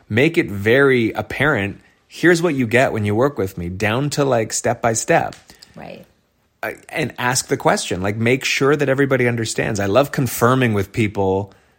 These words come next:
Speaker 1: that they know what's to come. Like, we
Speaker 2: Right.
Speaker 1: talk a lot about laying out, "Here's the calendar between now and
Speaker 2: Yeah.
Speaker 1: when we list or when we buy or whatever. Here's all the stuff that's gonna happen.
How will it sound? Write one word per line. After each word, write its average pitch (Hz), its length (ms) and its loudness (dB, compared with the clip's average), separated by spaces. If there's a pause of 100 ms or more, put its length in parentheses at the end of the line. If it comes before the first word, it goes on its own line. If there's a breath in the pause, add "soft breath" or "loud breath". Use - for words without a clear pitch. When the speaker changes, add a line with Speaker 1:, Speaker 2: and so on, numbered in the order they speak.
(140 soft breath)
Speaker 1:
that 113 200 2
they 110 140 2
know 107 300 2
what's 98 340 0
to 101 100 -4
come. - 400 -8
Like, 92 160 -8
we 110 120 -2
Speaker 2:
Right. 120 80 -4
Speaker 1:
talk 117 260 2
a 101 40 -2
lot 110 320 4
about 101 380 -2
laying 104 420 -2
out, 101 280 -2 (320 soft breath)
"Here's 120 300 0
the 113 80 0
calendar 101 800 -2
between 101 480 -4
now 107 680 0
and 107 160 -4
Speaker 2:
Yeah. 104 60 0
Speaker 1:
when 104 120 0
we 104 120 -2
list 101 360 -2
or 90 100 -4
when 98 200 -2
we 101 100 -2
buy 92 380 0
or 87 120 -6
whatever. 95 440 -2
Here's 113 220 -2
all 113 280 2
the 139 120 -2
stuff 135 260 0
that's 135 120 -8
gonna 139 200 -2
happen. 107 500 -4